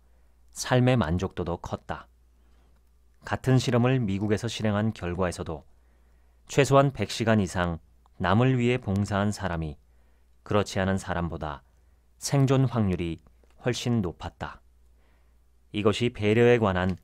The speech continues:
백 시간의 법칙이다. 연간 백 시간, 일주일에 두 시간을 투자해 남에게 봉사한 사람은 그렇지 않은 사람에 비해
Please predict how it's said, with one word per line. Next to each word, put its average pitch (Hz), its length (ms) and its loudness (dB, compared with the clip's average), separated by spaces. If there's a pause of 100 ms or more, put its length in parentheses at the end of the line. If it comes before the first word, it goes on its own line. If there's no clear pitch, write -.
(480)
백 107 180 -2
시간의 95 500 0
법칙이다. 90 680 -10 (1300)
연간 113 460 4
백 104 180 -6
시간, 82 400 -4 (500)
일주일에 110 520 2
두 120 180 -2
시간을 120 360 0
투자해 95 420 -4
남에게 90 400 -2
봉사한 110 520 0
사람은 82 460 -4 (720)
그렇지 113 340 2
않은 110 200 4
사람에 98 360 -2
비해 82 360 -6